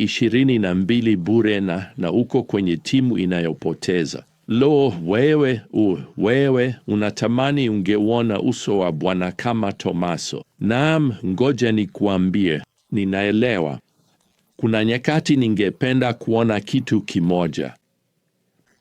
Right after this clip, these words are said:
Lakini wacha nikuambie mpendwa, ingawa huwezi kumtazama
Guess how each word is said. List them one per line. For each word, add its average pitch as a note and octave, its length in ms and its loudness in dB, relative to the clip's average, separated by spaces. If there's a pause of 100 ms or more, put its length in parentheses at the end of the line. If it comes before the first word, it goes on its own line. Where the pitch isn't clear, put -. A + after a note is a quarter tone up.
Lakini D#3 460 2
wacha C#3 380 0
nikuambie A2 880 0
mpendwa, F2 800 -2
ingawa E3 440 0
huwezi D#3 560 2
kumtazama C3 920 0